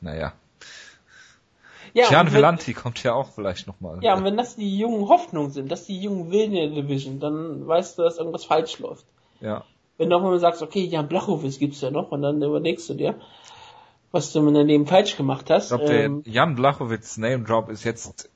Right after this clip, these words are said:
Speaker 1: eine gute Möglichkeit, um den Kampf zu wechseln, oder?
Speaker 2: Ja. Aber ich wollte nur sagen, das
Speaker 1: Ja,
Speaker 2: ist
Speaker 1: bitte.
Speaker 2: halt immer wieder das Problem, das Light Heavyweight Dilemma, häufig besprochen. Teixeira hier einen wunderbaren Knockout gefeiert, muss man sagen. Der Killerinstinkt ist großartig, wenn er jemanden trifft, hat man ja im, im Ryan Bader Kampf auch gesehen,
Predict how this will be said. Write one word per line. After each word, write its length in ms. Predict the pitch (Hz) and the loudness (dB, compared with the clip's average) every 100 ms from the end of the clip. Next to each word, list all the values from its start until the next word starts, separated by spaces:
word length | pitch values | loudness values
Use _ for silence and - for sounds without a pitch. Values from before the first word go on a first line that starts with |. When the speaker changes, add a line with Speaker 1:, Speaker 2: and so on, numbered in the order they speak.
| _ - | _ -12
Speaker 1:
eine 140 | 113 | -8
gute 240 | 127 160 123 | -6 -4 0
Möglichkeit, 400 | 127 - 110 107 | 0 2 2 2
um 100 | 107 | -2
den 80 | 101 | -2
Kampf 220 | 101 - | -4 -4
zu 160 | 90 | -8
wechseln, 300 | 85 - 90 | -10 -8 -8
oder? 220 | 98 110 117 _ _ _ | -6 -8 -10 _ _ _
Speaker 2:
Ja. 280 | 156 143 143 - - | -4 -4 -6 -18 -2
Aber 120 | 202 | 2
ich 100 | 196 | 6
wollte 160 | 233 269 | 6 4
nur 120 | 226 | 2
sagen, 180 | 196 - 165 | 0 -4 0
das 60 | |
Speaker 1:
Ja, 120 | 135 | 2
Speaker 2:
ist 80 | 117 | 2
Speaker 1:
bitte. 140 | 208 214 | 0 0
Speaker 2:
halt 200 | 208 - _ | 0 -2 _
immer 240 | 196 208 202 | -4 -2 2
wieder 180 | 196 | 2
das 160 | 190 190 | 0 -4
Problem, 380 | - 185 180 147 | -8 -2 -2 0
das 140 | 147 | -2
Light 140 | 151 160 | -2 0
Heavyweight 380 | 170 175 165 | -2 -2 -2
Dilemma, 460 | 160 156 160 160 - _ _ - - _ | -2 -2 -2 -4 -8 _ _ -20 -20 _
häufig 320 | 156 151 147 - | -4 -4 -6 -6
besprochen. 560 | 143 156 151 147 - - _ - _ - | -2 2 2 2 -6 -16 _ -20 _ -4
Teixeira 460 | 160 165 165 156 | -2 4 6 6
hier 240 | 151 160 151 | 6 4 4
einen 260 | 147 139 | 2 -4
wunderbaren 460 | 156 180 165 147 143 | -4 0 2 2 2
Knockout 340 | 143 143 147 | 0 -2 -4
gefeiert, 460 | 147 - 139 135 139 | -8 -6 -4 -2 -4
muss 140 | 143 | -4
man 120 | 139 135 | -4 -2
sagen. 200 | 135 135 | -2 -4
Der 80 | |
Killerinstinkt 840 | 131 180 170 143 139 143 139 - 139 | -6 2 4 4 0 -6 -8 -8 -10
ist 220 | 139 - | -10 -8
großartig, 480 | 147 147 131 143 143 | -4 -2 -2 -6 -4
wenn 80 | |
er 160 | 139 120 | -4 -4
jemanden 380 | 131 151 143 139 | -4 -4 -4 -2
trifft, 180 | 147 143 | 0 0
hat 140 | 143 | 0
man 80 | 143 | 0
ja 80 | 139 | 0
im, 320 | 143 143 - | 0 -4 -6
im 220 | 147 143 | -4 2
Ryan 160 | 135 135 | 4 4
Bader 220 | 139 143 | 6 4
Kampf 240 | 143 139 139 | 2 -2 -2
auch 160 | 143 | -4
gesehen, 420 | 147 147 143 139 | -2 -2 0 -2